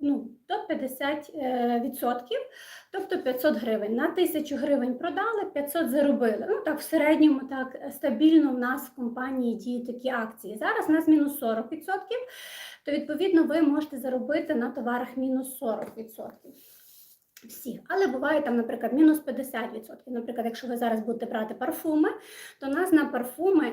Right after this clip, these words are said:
мінус п'ятдесят відсотків, і це дуже вигідно. Наприклад, продали, наприклад, один парфум, наприклад, парфум коштує дві тисячі, ви цей парфум заро-, е, продали, і ви заробили тисячу гривень на одному парфумі. Це, е, другий вид заробітку, це продажі.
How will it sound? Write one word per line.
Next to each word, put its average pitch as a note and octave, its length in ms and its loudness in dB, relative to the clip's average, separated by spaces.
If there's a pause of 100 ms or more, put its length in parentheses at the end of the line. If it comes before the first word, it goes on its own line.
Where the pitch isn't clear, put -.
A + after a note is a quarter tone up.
мінус D#4 380 4
п'ятдесят A#3+ 500 -4
відсотків, D#4 520 -6
і A#3+ 80 -6
це C4+ 140 -6
дуже A#3 300 -2
вигідно. D#4 460 2
Наприклад, A#3+ 540 -4
продали, A#3 440 0
наприклад, A#3+ 480 -6
один C4+ 260 0
парфум, F4 320 2
наприклад, C#4+ 540 0
парфум C4 320 -8
коштує B3 320 -2
дві B3+ 140 -2
тисячі, C5 480 0 (460)
ви D4+ 180 0
цей C4+ 160 2
парфум B3+ 480 -2
заро-, D4+ 360 0
е, C#4 140 2
продали, G#4+ 580 2
і C#4+ 100 -2
ви D4+ 160 4
заробили C#4 460 2
тисячу C#4 540 -4
гривень D4+ 460 2
на C4+ 220 2
одному B3 360 -2
парфумі. A#3 580 -2
Це, F4+ 60 0
е, B4 360 2
другий C#4 360 2
вид A#3+ 200 2
заробітку, C4 440 -2
це C4 180 -8
продажі. G3 580 -6